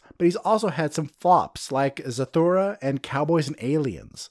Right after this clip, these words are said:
This is good news, not the, not the flops, of course, but the <laughs> fact that he's worried is good news because it tells me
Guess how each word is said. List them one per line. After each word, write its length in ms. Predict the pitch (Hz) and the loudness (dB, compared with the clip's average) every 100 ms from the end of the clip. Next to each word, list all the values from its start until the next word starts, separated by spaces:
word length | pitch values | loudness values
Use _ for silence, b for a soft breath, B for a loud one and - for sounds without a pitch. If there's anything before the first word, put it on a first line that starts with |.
| _ | _
This 280 | 139 147 247 | -2 2 4
is 140 | 285 | 2
good 260 | 233 262 226 | 0 0 2
news, 280 | 196 113 98 | 2 0 -4
not 160 | 120 123 | -8 -8
the, 80 | - | -2
not 200 | 143 135 | -2 -2
the 60 | |
flops, 360 | 98 98 82 - | -4 -4 -4 -8
of 80 | - | -12
course, 320 | 190 98 - | -6 -4 -6
but 220 | - 143 | -8 -12
the 60 | 120 | -10
<laughs> 20 | |
fact 280 | - - - | -8 -6 0
that 100 | 196 | 2
he's 220 | 175 131 | 2 2
worried 640 | 131 135 147 185 226 196 - | -2 2 4 6 6 2 -6
is 120 | 127 | -10
good 300 | 110 117 92 | -6 -6 -6
news 260 | 95 117 120 | -6 -6 -6
because 280 | 139 160 | -4 -4
it 80 | 170 | -4
tells 300 | - 180 147 | -2 -2 -2
me 420 | 143 196 196 160 | -2 0 2 0